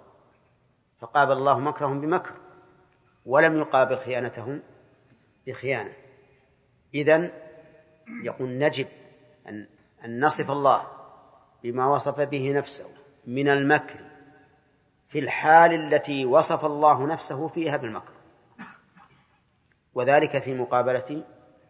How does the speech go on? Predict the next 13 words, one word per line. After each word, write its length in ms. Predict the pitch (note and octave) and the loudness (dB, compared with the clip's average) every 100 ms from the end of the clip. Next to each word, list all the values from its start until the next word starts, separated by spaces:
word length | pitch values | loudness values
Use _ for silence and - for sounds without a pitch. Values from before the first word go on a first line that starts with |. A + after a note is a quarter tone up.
| _ _ _ _ | _ _ _ _
مكر 480 | A2+ C3+ C3+ A#2+ B2+ | -4 -4 -4 -6 -4
أعدائه، 460 | A2 G#2+ B2 B2 - - - _ _ _ _ _ _ _ _ - F2+ | -2 -4 -4 -4 -6 -18 -20 _ _ _ _ _ _ _ _ -16 -14
فنقول: 560 | - A#2+ - C#3+ E3+ F3 - - - - _ _ _ _ _ - | -8 -6 -4 -2 -2 -2 -8 -20 -20 -20 _ _ _ _ _ -8
"إن 260 | C3 C3 | -6 -4
الله 520 | C3 C3 C#3 B2+ A#2 B2 | -2 2 2 2 2 0
يمكر 800 | C#3+ D3+ C#3 - B2+ B2+ E3 D#3+ | 0 0 -4 -6 -6 -4 -4 -2
بمن 380 | D#3 D3 D3 D#3+ - - - - - - - - - - _ | 0 2 0 -2 -10 -20 -20 -20 -20 -20 -20 -20 -20 -20 _
يمكرون 680 | B2 C#3 C3+ C3+ C3 C3+ A2+ | -6 -4 -4 -6 -2 -2 -4
به 240 | C3+ A2+ - - _ _ _ _ _ _ _ | -6 -8 -12 -20 _ _ _ _ _ _ _
وبرسله 580 | G#2+ A#2 C3+ - C3+ G2 - _ _ _ _ _ _ - | -10 -6 -6 -6 -10 -12 -18 _ _ _ _ _ _ -14
وبآياته". 760 | A2 A#2 A#2 C3+ C3+ - - - - _ _ _ _ _ _ _ - | -6 -4 0 0 0 -2 -16 -20 -20 _ _ _ _ _ _ _ -4
أما 400 | D#3 E3+ E3 D#3+ | -2 0 2 4
من، 240 | D3+ C#3+ | 2 -2